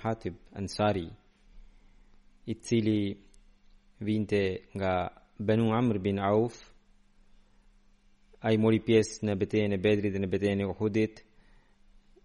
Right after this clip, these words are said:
Ai, siç u thash, vinte nga fisi Aus,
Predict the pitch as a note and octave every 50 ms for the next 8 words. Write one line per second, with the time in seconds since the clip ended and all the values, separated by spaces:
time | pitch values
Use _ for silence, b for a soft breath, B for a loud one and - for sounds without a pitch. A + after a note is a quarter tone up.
0 | _ _ _ _ - - G#2+ A2 A2+ A2+ A2+ A2+ A#2 - - - - A#2 G#2 -
1 | A2 - - A2+ G#2+ G#2 - - A2 A2+ A2 G2+ - G#2+ G#2 G2 G2 F#2+ F#2+ F#2
2 | F2+ F2+ F2 - _ - - _ - A2 G#2+ G2 - - G#2 G2+ G2 G2 F#2+ F#2
3 | - - A2+ A2 A2+ C3 C3+ C3 - - - -